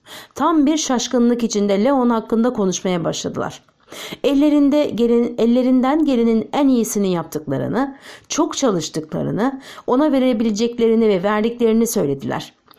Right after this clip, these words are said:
Onu kiliseye götürmüşlerdi. Öğretmenlerin, rehberlik görevlilerinin,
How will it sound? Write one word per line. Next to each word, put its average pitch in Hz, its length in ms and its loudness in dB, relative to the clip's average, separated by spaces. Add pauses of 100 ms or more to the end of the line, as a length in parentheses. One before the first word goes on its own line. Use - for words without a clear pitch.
(240)
Onu 294 220 2
kiliseye 302 420 2
götürmüşlerdi. 285 880 0 (280)
Öğretmenlerin, 220 880 2 (220)
rehberlik 233 560 0
görevlilerinin, 226 800 2